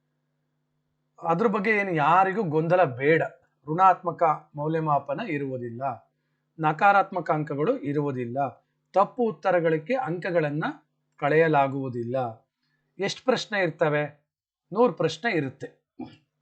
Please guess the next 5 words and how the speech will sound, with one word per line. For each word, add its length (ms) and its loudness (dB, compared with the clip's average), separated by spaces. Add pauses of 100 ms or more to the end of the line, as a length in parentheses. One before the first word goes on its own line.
(480)
ಅಂಕ 300 -2
ಎಷ್ಟಿರುತ್ತೆ? 840 -2 (120)
ನೂರೈವತ್ತು 600 2
ಅಂಕ 300 -6
ಇರುತ್ತೆ. 540 -4